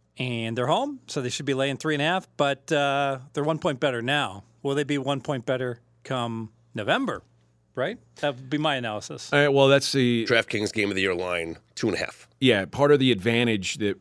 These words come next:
Speaker 2: that Michigan has in that game is they've got the same quarterback coming back that, that was there last year. Ohio State doesn't have that.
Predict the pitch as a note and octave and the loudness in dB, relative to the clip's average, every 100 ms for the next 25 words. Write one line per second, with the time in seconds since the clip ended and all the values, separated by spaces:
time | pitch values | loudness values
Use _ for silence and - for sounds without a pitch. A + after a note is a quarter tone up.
0 | - G#2+ F#2 G#2 G#2 A2+ G2+ F#2+ G2+ G2 | -6 -4 -2 0 0 -2 -2 -4 -4 -4
1 | F#2+ - - - A#2 A2 G#2 F2+ G2+ G2 | -4 -4 -8 -8 -4 0 -2 -2 -6 -4
2 | G2 G2 G2 F#2+ F#2+ - - _ _ _ | -4 -2 -2 -4 -6 -8 -12 _ _ _
3 | _ _ _ F2+ G#2+ F2+ A2 G#2 - G2 | _ _ _ 0 0 2 0 0 -2 -6
4 | G#2 G#2 G#2 G#2 - - C#3+ A2 F#2 - | -4 -2 -4 -6 -8 4 4 4 -4 -6
5 | A2 F#2 F#2+ F#2+ F#2+ G2 - - G2 G2+ | -6 -4 -4 -6 -6 -10 -8 -6 -4 -2
6 | G2+ G2+ A2+ B2+ A2 F2 E2+ F2 G2+ G2 | -2 0 2 2 0 -6 -6 -4 -2 -2
7 | - G#2+ F2 A#2+ A#2 G2+ G2+ F2+ F#2+ F#2+ | -2 -4 0 0 0 0 -4 -2 -4 -4